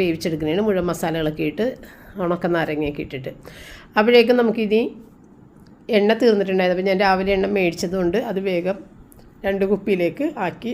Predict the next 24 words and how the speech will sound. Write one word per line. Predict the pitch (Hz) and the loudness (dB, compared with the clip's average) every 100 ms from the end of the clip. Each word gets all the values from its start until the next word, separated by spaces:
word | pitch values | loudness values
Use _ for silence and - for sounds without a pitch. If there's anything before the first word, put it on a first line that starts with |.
| - | -6
അതും | 180 165 160 | -4 -2 -4
വെച്ച്. | 156 - - - - - - - 277 | -8 -14 -16 -20 -20 -20 -20 -12 -4
അപ്പോൾ | 269 | 4
അതിൻ്റെ | 254 247 | 6 6
ഫണൽ | 247 226 214 233 | 4 4 4 4
നോക്കിയിട്ട് | 269 240 220 208 208 | 4 4 2 0 2
കണ്ടില്ല | 196 185 185 | 2 2 0
ട്ടോ. | 180 180 | 2 2
അതാണ് | 185 202 | 2 4
നേരിട്ട് | 220 202 196 208 | 4 4 2 0
ഒഴിച്ചത്. | 180 170 | 2 2
നേരിട്ട് | 180 185 180 | 2 2 4
ഒഴിക്കണ | 214 190 190 | 2 4 0
കുറച്ചും | 196 185 180 185 | 0 -4 -4 -4
കൂടി | 185 | 0
എളുപ്പമെന്ന് | 190 170 175 175 | 0 0 0 0
എനിക്ക് | 160 | 0
തോന്നി. | 165 151 | 0 -2
ഫണലിൽ | 151 175 185 190 | 0 0 2 2
നിന്ന് | 196 214 | 2 2
പോകാനായിട്ട് | 214 208 185 196 196 190 | 2 2 2 2 2 -2
ഇത്തിരി | 208 185 | -4 -2
ബുദ്ധിമുട്ടാണ്. | 190 175 165 160 147 151 | -2 -2 -2 -2 -4 -2
ക-, | 180 | -4